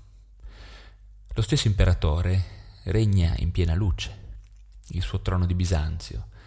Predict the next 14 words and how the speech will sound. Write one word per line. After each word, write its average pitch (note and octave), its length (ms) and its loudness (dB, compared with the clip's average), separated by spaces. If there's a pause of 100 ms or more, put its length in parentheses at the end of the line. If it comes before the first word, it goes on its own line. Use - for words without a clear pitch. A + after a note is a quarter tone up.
(680)
grazie E2+ 320 0
a - 40 0
dei D#2+ 60 2
meccanismi D#2+ 540 2
ben E2 260 4
dissimulati, E2+ 840 0
al E2+ 160 -2
culmine A2 400 4
della E2+ 200 2
cerimonia F2 800 0
ascende A#2 440 -2
verso F#2+ 300 0
il F2 60 -2
sole. - 560 -6